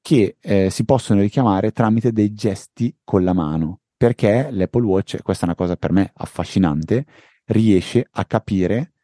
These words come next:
che, ehm, che movimento stai facendo con le dita della mano. Cioè, chiudi il pugno due volte e lui può richiamare una funzione. Oppure tocca pollice e indice due volte e lui richiama un'altra funzione.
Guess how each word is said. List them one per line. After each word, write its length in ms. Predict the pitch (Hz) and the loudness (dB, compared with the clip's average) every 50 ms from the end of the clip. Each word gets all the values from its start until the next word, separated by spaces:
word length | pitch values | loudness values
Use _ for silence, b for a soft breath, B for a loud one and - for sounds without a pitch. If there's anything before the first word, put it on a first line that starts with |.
| _ _ _ _ _ _ | _ _ _ _ _ _
che, 380 | _ - - 120 113 123 143 - _ _ _ _ _ _ _ _ _ | _ -2 0 2 2 2 0 -2 _ _ _ _ _ _ _ _ _
ehm, 600 | - 95 95 92 90 90 90 90 90 87 87 90 101 107 - _ _ _ _ - - | -4 -2 -2 0 -2 -2 -4 -6 -8 -8 -8 -10 -12 -14 -18 _ _ _ _ 0 2
che 120 | 123 120 | 4 4
movimento 640 | 127 123 127 123 127 123 120 120 120 127 127 - 113 | 6 6 4 4 4 4 4 4 4 2 0 -2 -4
stai 160 | - 107 98 | -4 -6 -4
facendo 580 | - 120 - - 101 95 98 107 123 139 120 - _ _ _ - - _ _ _ _ | -4 -4 -4 -4 -4 -2 -2 -2 -4 -4 -8 -10 _ _ _ -20 -20 _ _ _ _
con 140 | - - 101 | -2 0 0
le 100 | 101 101 | 2 0
dita 220 | 98 95 - 92 | -2 -2 -4 -4
della 180 | 90 90 87 82 | -4 -2 -2 -2
mano. 360 | 85 80 73 73 82 104 - _ _ _ | -2 -2 -2 -4 -4 -6 -10 _ _ _
Cioè, 240 | - - 87 82 - - _ _ _ _ _ | 0 0 2 2 0 -4 _ _ _ _ _
chiudi 240 | - - 147 131 120 | 0 4 4 6 6
il 120 | 113 101 | 4 2
pugno 560 | - 127 110 98 95 95 101 113 143 175 - _ _ _ _ _ _ _ _ _ _ _ _ | 2 0 2 2 2 2 2 2 0 0 -4 _ _ _ _ _ _ _ _ _ _ _ _
due 260 | - 107 107 104 98 | 2 4 4 6 4
volte 600 | 95 87 85 85 85 - - 107 117 139 - _ _ _ _ _ | 4 2 0 -2 -4 -4 -4 -4 -4 -4 -8 _ _ _ _ _
e 140 | - 120 | 0 2
lui 280 | 117 104 98 101 113 113 | 4 4 4 4 2 2
può 260 | - 95 92 92 90 - _ _ | 2 2 2 2 2 0 _ _
richiamare 520 | - 113 113 113 - 123 104 90 87 90 | -2 -2 -2 -2 -2 -2 -2 -2 -2 -4
una 120 | 95 87 | -4 -6
funzione. 580 | - - - 95 90 - - - - - - - _ | -6 -6 -6 -6 -6 -6 -6 -6 -6 -6 -8 -6 _
Oppure 640 | - 104 - - 131 120 110 113 123 - _ _ _ _ _ _ | -4 -4 0 2 4 4 6 4 2 0 _ _ _ _ _ _
tocca 380 | - 151 139 - _ - 95 | 2 2 2 2 _ -4 -4
pollice 500 | - - 110 101 104 101 98 98 - - | 0 2 2 2 2 2 -2 -4 -2 -2
e 100 | 101 101 | -2 0
indice 560 | 101 98 95 92 - - - 87 104 - - _ _ _ | 0 -2 -2 -4 -6 -6 -6 -6 -6 -8 -10 _ _ _
due 260 | - 98 95 98 107 | -2 2 4 4 4
volte 560 | 104 90 78 80 82 - - 104 131 185 - _ | 4 4 2 0 -2 -4 -4 -4 -4 -4 -8 _
e 140 | _ - 113 | _ 2 4
lui 180 | 107 104 101 110 | 4 6 6 4
richiama 380 | 123 120 - - 87 87 87 | 2 0 -2 -2 -4 -2 -2
un'altra 360 | 90 87 82 80 78 - - | -2 -4 -4 -6 -6 -8 -10
funzione. 640 | - - 85 82 80 - - - - - - - - | -10 -8 -8 -8 -8 -8 -8 -6 -6 -6 -8 -10 -14